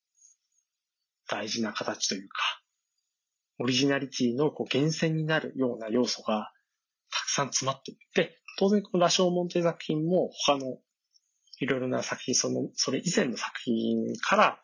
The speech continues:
えー、拝借している要素も絶対あると思うし、そういう意味でやっぱり、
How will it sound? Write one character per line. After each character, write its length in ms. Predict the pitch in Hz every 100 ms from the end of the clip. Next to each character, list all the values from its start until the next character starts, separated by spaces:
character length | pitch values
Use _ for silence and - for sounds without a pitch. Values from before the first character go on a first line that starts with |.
| _ - - _ _
え 60 | 120
ー、 20 |
拝 200 | 110 123
借 160 | 107 117
し 120 | -
て 80 | 123
い 40 |
る 60 | 110
要 100 | 113
素 140 | -
も 40 | 104
絶 200 | 98 -
対 100 | 113
あ 40 |
る 80 | 107
と 100 | -
思 80 | 107
う 20 |
し、 360 | - - - - _ _ _ _ _ _ _ _
そ 220 | - 185
う 40 | 196
い 100 | 214
う 40 |
意 40 | 226
味 40 | 165
で 100 | 165
や 80 |
っ 80 | 151
ぱ 100 | -
り、 200 | 165 110